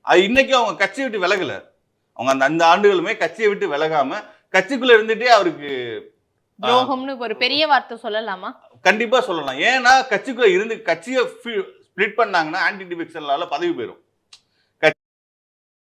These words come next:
Speaker 1: பண்ணாங்கன்னா ஆன்டி டிஃபெக்ஷனால பதவி போயிடும். But அவங்க கட்சியை விட்டு போகல.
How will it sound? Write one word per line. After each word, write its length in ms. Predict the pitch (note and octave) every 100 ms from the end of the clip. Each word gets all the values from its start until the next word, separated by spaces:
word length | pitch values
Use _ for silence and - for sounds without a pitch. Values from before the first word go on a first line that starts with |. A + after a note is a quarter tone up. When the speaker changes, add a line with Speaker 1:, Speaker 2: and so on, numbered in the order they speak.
| _ -
Speaker 1:
பண்ணாங்கன்னா 360 | C#3+ B2+ D#3+ A#3 A3+ - -
ஆன்டி 220 | F3+ A#3
டிஃபெக்ஷனால 560 | G#3+ G3+ G3 F3 F#3 G#3+
பதவி 240 | E3+ G#3+
போயிடும். 320 | G3 E3 C3 B2+
But 140 | F#3+
அவங்க 280 | F#3+ F3 D#3
கட்சியை 280 | E3 D#3+ A#3+
விட்டு 180 | G#3+ G#3
போகல. 380 | E3+ E3 A#2